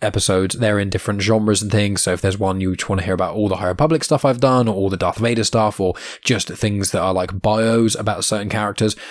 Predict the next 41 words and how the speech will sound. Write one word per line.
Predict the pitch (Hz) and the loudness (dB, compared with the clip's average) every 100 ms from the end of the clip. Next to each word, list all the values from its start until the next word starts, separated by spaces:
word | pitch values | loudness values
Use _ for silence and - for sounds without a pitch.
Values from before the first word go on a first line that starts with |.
| - | -2
all | 151 170 | 4 6
of | 147 | 6
those | 127 123 117 | 6 4 4
are | 107 | 0
in | 107 | 0
individual | 107 98 95 98 | 0 0 0 -4
playlists, | - 131 131 120 - 101 | -2 0 2 2 0 -2
and | 95 | -2
there's | 90 | -4
a | |
few | - 95 | -4 -2
crossover | - 104 101 95 | 0 0 0 0
playlists | 95 90 90 - 95 | 0 2 2 0 -2
as | 90 | 0
well. | 110 110 - - - - | 2 2 0 -10 -14 2
All | 170 165 | 6 6
episodes | 139 127 110 | 4 0 0
of | 101 | -2
Genuine | 110 107 98 | -4 -2 -2
Chit | - - | 0 -2
Chat, | - 131 123 - | 2 0 2 0
some | 135 120 | 2 2
of | |
them | 107 | 2
have | 95 | 0
got | 95 101 | -2 -2
video | 127 131 127 | 2 4 4
in | 127 | 4
them | 127 127 | 2 2
on | |
YouTube | 120 117 - 107 | 2 2 2 0
as | 104 | 2
well, | 110 110 110 - - | 2 2 2 -2 -8
and | - 104 101 | -2 -2 -2
they're | 107 113 98 | -2 -2 0
also | 101 - 95 | 0 0 0
all | 104 95 | 2 0
in | 90 | 0
playlists | 104 104 104 - - | 0 2 0 -2 -2
by | 87 87 | -2 0
genre. | 95 113 113 123 123 | 0 2 2 4 2